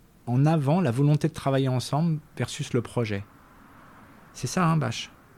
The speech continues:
Elles auraient pu faire un, une chaîne de restaurants, ben, ben, elles auraient eu du succès aussi, hein, elles auraient pu faire un truc de déco. Elles avaient en priorité la volonté de travailler ensemble, de faire quelque chose ensemble. Elles ont choisi la mode parce qu'elles avaient ce goût, elles avaient ce talent, mais elles ont d'autres talents.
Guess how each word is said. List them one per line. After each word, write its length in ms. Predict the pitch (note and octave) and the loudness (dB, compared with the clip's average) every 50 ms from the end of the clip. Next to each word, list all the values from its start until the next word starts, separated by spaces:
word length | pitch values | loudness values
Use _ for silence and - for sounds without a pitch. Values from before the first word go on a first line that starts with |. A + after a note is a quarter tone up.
| - - - - - - - | -20 -20 -20 -20 -20 -18 -6
Elles 140 | - C3+ B2+ | -2 0 2
auraient 120 | C#3+ C3+ - | 2 2 2
pu 100 | - D3 | 0 -2
faire 160 | - C#3+ C3+ | 0 2 2
un, 360 | C3 B2+ B2 A#2+ A#2 A2+ A2+ | 4 4 2 2 2 2 2
une 100 | A#2+ A#2+ | 2 0
chaîne 200 | - - C3+ C3 | 0 0 2 2
de 80 | A#2+ A#2+ | 2 2
restaurants, 360 | A2+ A#2 - - C#3+ D3 D#3+ | 0 0 -2 0 2 2 4
ben, 140 | D3+ C3 B2 | 4 4 2
ben, 160 | A#2+ A2+ A2+ | 2 0 0
elles 140 | A2+ A2 A#2+ | 0 -2 -2
auraient 120 | A#2+ A#2 | -2 -2
eu 40 | A#2 | -2
du 80 | A2 | -2
succès 300 | G2 - - - - D3+ | -6 -8 -10 -4 -2 -2
aussi, 260 | C#3 A#2 - - A2 G#2 | -2 -2 -2 -4 -6 -4
hein, 120 | G#2+ A2+ | -4 -4
elles 80 | A2 A2 | -4 -6
auraient 80 | G#2+ G#2+ | -6 -8
pu 100 | G#2 A2+ | -8 -8
faire 140 | - A#2+ | -6 -4
un 100 | A2+ A2+ | -4 -4
truc 180 | A2 - - G#2+ | -4 -6 -6 -4
de 80 | A2 A2 | -4 -2
déco. 400 | G#2+ A2+ A2+ - - C#3 B2+ - - - - - - - - - - - - - - - | -2 -2 -2 0 -2 -2 -2 -4 -8 -20 -20 -20 -20 -20 -20 -20 -20 -20 -20 -20 -4 0
Elles 220 | B2+ C3 C#3 C#3 | 0 2 4 4
avaient 340 | D3 C#3 C3 C#3+ C3+ B2 A2+ - | 2 2 4 2 0 0 -2 -4
en 120 | - A2+ A2+ | -4 -4 -4
priorité 520 | - - - D#3 D3 C#3 C#3 C3+ - F#3 | -2 0 2 4 4 4 4 4 4 4
la 100 | D#3 A#2+ | 4 2
volonté 440 | A2 A2+ C3+ D3 D3+ D3+ C#3+ - D#3 | 2 4 4 6 6 4 4 2 0
de 60 | D3 | -2
travailler 300 | - - - C3 B2+ B2+ | -2 -2 -2 0 0 0
ensemble, 280 | A#2+ A#2 - - C#3+ C3 | 0 -2 -2 -2 -2 0
de 60 | A#2 | -2
faire 160 | - - C3 | -2 -4 -6
quelque 160 | - - G#2+ | -6 -8 -6
chose 160 | - - A2+ A2 | -4 -4 -2 -2
ensemble. 320 | A#2 A2 - G#2 F#2+ F2+ F#2 | -4 -4 -4 -6 -6 -6 -4
Elles 120 | G2 G2+ | -4 -4
ont 40 | A2 | -2
choisi 240 | - - A#2+ A2+ C3 | -2 0 0 2 4
la 100 | C3+ C3+ | 4 6
mode 180 | D3+ E3 D#3+ | 6 4 4
parce 140 | B2+ A#2+ - | 2 -2 -6
qu'elles 200 | - A2 G2+ G#2 | -6 -6 -6 -4
avaient 140 | G2 F#2+ G#2+ | -4 -6 -6
ce 160 | - - A2 | -4 -4 -4
goût, 360 | G#2 A2 A#2 C3 C#3+ C#3+ C#3+ | -4 -2 -2 0 2 4 4
elles 100 | B2 G2+ | 2 2
avaient 140 | G2+ G2 G2 | 0 -2 -4
ce 80 | G2 - | -4 -4
talent, 280 | - A2 A#2+ C#3 D3+ | -4 -2 0 0 0
mais 120 | C#3+ A#2 A2+ | 0 0 -2
elles 140 | G#2+ G#2+ A#2+ | -2 -2 -2
ont 40 | |
d'autres 240 | A#2+ B2 D3+ D#3+ - | 0 2 2 0 0
talents. 280 | - - G#2 G#2 G2 | 0 -2 -2 0 -2